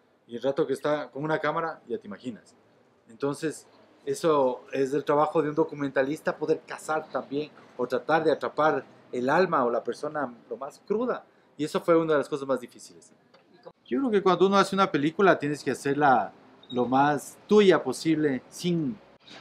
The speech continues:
pensar que es solo para ti, ¿no? Pero lo más honesta, sin tratar de dirigirle para un cierto grupo o para otro grupo, porque eso ya como que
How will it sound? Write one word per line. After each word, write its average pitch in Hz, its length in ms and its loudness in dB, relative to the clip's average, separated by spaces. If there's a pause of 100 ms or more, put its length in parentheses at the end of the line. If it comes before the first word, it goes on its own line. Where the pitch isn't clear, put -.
(240)
pensar 131 300 0
que 151 80 -6
es 143 40 -4
solo 151 180 4
para 117 200 0
ti, 196 140 4
¿no? 127 180 -2 (400)
Pero 131 220 0
lo 143 100 0
más 185 180 2
honesta, 196 640 0 (440)
sin 214 140 -10
tratar 202 260 2
de 196 160 6
dirigirle 151 640 0
para 135 220 -4
un 143 140 -6
cierto - 320 -6
grupo 143 300 -2
o 135 160 2
para 127 180 0
otro 135 240 -2
grupo, 151 380 -4 (400)
porque 202 240 -2
eso 220 160 -2
ya 208 140 0
como 190 240 -2
que 127 440 0